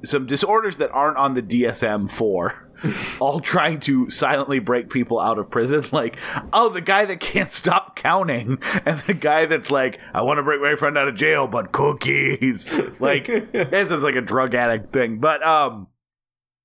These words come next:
Speaker 1: like, I really, I, that's, that's all very funny to me, but they get a little more space to be funny. Like, Big Bird is the person who is learning all the,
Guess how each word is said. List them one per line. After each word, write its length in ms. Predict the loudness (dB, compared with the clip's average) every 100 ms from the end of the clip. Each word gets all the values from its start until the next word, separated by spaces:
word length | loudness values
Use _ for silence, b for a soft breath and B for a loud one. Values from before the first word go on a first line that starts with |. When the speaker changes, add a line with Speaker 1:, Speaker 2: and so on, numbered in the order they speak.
| -18 -2
Speaker 1:
like, 160 | 2
I 60 | 2
really, 420 | 2 4 4 2 2
I, 180 | -2 -2 -2
that's, 320 | -2 0 -2
that's 220 | -2 -2 0
all 380 | 2 2 2 2
very 180 | 0
funny 220 | 0 -2 -2
to 100 | -2
me, 80 |
but 220 | 0 -2 2
they 200 | 2 2
get 240 | 0 -2
a 80 | 0
little 200 | 0 2
more 120 | 0
space 300 | 0 -2 -2
to 60 | -2
be 80 | -4
funny. 320 | -2 -4 -4
Like, 320 | -2 -2 -4 B B B B
Big 200 | -2 2
Bird 200 | 0 2
is 180 | 0 0
the 100 | -4
person 360 | 0 -2 -2
who 160 | 0 0
is 140 | 0
learning 440 | 0 0 2 0 0
all 160 | 0
the, 100 | -2